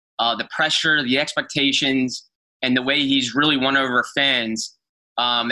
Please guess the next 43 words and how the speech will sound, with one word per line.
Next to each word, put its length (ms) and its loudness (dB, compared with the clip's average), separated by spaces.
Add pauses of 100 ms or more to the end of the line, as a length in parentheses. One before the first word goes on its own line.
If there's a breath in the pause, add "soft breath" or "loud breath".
and 160 0
he 160 4
has 120 2
made 280 2
a 120 0
loud, 340 0
loud 320 2
bang 380 0
to 80 -8
start 340 0
this, 320 -4 (140)
this 200 -4
tournament. 480 0 (260)
And 80 -2
I 80 0
really 260 2
thought 220 0
he 100 4
was 100 0
gonna 180 0
be 100 2
an 80 0
X 220 -2
factor. 500 -2 (360)
We 140 2
know 220 2
the 80 -2
Flyers 400 0
are 80 2
nineteen 480 0
oh 140 2
and 140 2
one 200 2
when 80 2
he 60 2
scores 340 0
a 60 0
goal. 400 0 (320)
We 120 0
know 200 2
what 320 2
the 100 -2
team, 460 0